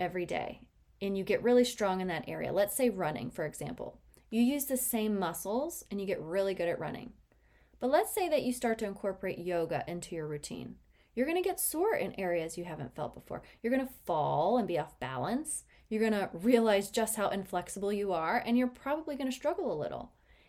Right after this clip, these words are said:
It's the same when you're retraining your brain. You practiced often, and then you get stronger and stronger and stronger in your mind.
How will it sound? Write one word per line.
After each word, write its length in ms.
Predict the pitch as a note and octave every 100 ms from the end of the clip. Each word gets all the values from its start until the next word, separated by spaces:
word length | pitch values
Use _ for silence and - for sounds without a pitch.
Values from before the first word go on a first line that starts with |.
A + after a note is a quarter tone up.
| _
It's 240 | A#3+ -
the 100 | A#3
same 680 | A3 - A#3 A3+ B3 C4+ C4
when 120 | G#3
you're 140 | G3 E3+
retraining 800 | E3 D3+ - G#3+ G#3 G#3 G#3 -
your 140 | G3
brain. 400 | E3+ D3+ D3 - - - - -
You 140 | G#3+
practiced 640 | - A#3 G3+ - B3 - - -
often, 640 | F3 - - D3 A3 D#4+ - - -
and 220 | G#3 G3+
then 140 | G3+ G3
you 80 | F3+
get 140 | D#3+
stronger 760 | - G3+ F3+ F#3 G#3 A#3 C4+ - _ -
and 120 | E3+
stronger 600 | - F3+ F3 F#3 G3+ G3+
and 120 | G#3+ G#3
stronger 580 | - E3+ E3 D#3+ D#3 -
in 140 | F3
your 100 | F3
mind. 520 | G#3+ B3 - - -